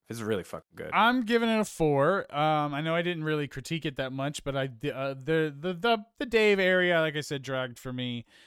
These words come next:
Speaker 2: Um, and I, and I feel like, uh, and as my, and I did cry. Like, I, there was, the swanky stuff got me, and some of these people's testimonies, but I don't know. Uh, um, I don't know. I don't know. It feels like a four to me. This is, the score screams a four to me,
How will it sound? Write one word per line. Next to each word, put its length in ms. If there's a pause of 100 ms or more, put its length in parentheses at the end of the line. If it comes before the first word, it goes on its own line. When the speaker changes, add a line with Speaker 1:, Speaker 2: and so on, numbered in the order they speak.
(240)
Speaker 2:
Um, 220
and 80
I, 100
and 200
I 100
feel 160
like, 140 (240)
uh, 300 (720)
and 120
as 120
my, 120
and 100
I 40
did 180
cry. 500
Like, 140
I, 80
there 180
was, 220
the 80
swanky 400
stuff 260
got 340
me, 220
and 140
some 140
of 20
these 100
people's 300
testimonies, 720
but 180
I 80
don't 180
know. 460 (500)
Uh, 40
um, 520 (960)
I 120
don't 100
know. 400 (120)
I 100
don't 160
know. 180
It 80
feels 220
like 100
a 40
four 280
to 60
me. 300
This 160
is, 100
the 100
score 460
screams 560
a 60
four 420
to 120
me, 320